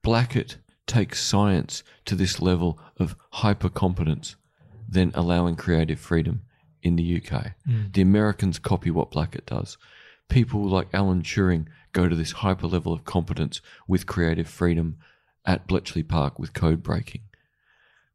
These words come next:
Speaker 1: Both S O E and Bletchley Park send people to America to get the Americans up to speed,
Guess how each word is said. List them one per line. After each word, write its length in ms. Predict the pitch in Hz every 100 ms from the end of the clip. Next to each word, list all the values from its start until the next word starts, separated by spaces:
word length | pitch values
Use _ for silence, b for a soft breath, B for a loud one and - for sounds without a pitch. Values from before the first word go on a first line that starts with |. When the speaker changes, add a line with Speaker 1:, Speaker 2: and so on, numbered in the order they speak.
| _
Speaker 1:
Both 440 | 113 101 95 - - _ -
S 260 | 113 -
O 180 | 95 95 90
E 320 | 92 90 - -
and 180 | 92 92
Bletchley 360 | 87 - - 85
Park 440 | 87 82 76 - b b
send 320 | - 95 92
people 320 | 98 90 92 85
to 160 | -
America 460 | 85 85 82 - - B B
to 80 | 87
get 220 | 98 -
the 80 | 90
Americans 480 | 85 78 78 82 76
up 160 | -
to 80 | -
speed, 440 | - 69 95 -